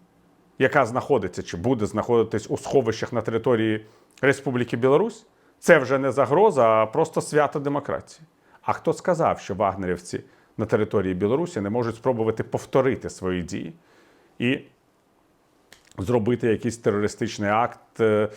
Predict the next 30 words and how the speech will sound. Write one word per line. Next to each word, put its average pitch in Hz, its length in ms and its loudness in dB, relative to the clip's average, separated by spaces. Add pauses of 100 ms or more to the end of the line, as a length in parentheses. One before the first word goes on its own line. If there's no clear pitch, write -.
(280)
для 113 180 2
того, 117 300 2
щоб 104 560 0
Путін 113 300 -2
виконав 107 420 0
їхні, 101 340 -4
всі - 260 -8
їхні 110 360 -6 (120)
нові 113 320 0
забаганки, 98 640 -2 (100)
якщо - 280 -6
вже 92 200 -4 (480)
очевидно, 113 440 -2
що 101 160 -4
він 104 80 -2
готовий 104 480 0 (180)
йти 98 480 0
на 101 120 0
поступки, - 580 -4
коли 101 220 -2
вони 95 280 -4 (420)
виходять 104 480 0
колоннами 104 640 -2 (340)
на 101 340 0 (180)
дороги 101 460 2
його 90 260 -4 (160)
держави? 90 380 -4 (840)
Ну 147 160 2
і, 131 80 -2
звичайно, 120 580 0